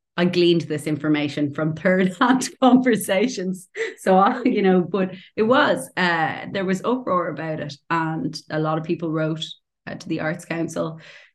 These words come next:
to say how important the festival is and how many people got their start in the festival and how, you know, like, Dub-, Ireland's worst place without the festival. And they, they relooked at the application,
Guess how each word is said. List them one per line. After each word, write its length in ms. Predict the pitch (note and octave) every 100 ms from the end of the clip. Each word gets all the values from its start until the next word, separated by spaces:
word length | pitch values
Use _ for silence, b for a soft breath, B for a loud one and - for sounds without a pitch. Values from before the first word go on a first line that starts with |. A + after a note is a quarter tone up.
| -
to 100 | F3
say 360 | E3+ D#3 D3+
how 580 | D3+ D#3+ D3 D3+ D3 C#3 - -
important 540 | D3+ D3 D#3 D3+ E3+
the 80 | D#3+
festival 420 | D3+ D#3 - D#3+
is 200 | D#3 D#3
and 100 | D#3
how 120 | F3
many 200 | E3+ E3
people 280 | E3 F3+ F3
got 180 | D3 D#3
their 120 | D3+
start 340 | D#3 D#3+ D#3
in 80 | F#3
the 60 | F3
festival 540 | D#3 D#3 - D#3 D3+
and 140 | D3 D#3
how, 580 | E3 D#3+ D#3 D3+ D3 D#3 - b b b b _ _ _
you 120 | E3+
know, 420 | E3+ C#3 C#3 D#3 - _ -
like, 260 | D3+ D3+ - - - _
Dub-, 340 | E3 D#3+ D#3+ D#3 - -
Ireland's 420 | C#3 D#3+ F3 F#3+ F#3
worst 260 | G#3 -
place 260 | C#4+ G3+ F#3+
without 280 | D#3+ F3+ G#3+
the 60 |
festival. 460 | - A#3+ B3+ D3 D3
And 200 | D#3+ D#3+
they, 340 | E3 E3 D#3+ D#3+
they 380 | D#3+ D#3+ D3+ D3+
relooked 460 | C#3 E3+ E3+ E3+ -
at 100 | D#3
the 100 | D3
application, 800 | C#3 - C#3+ E3 F#3 - C#3+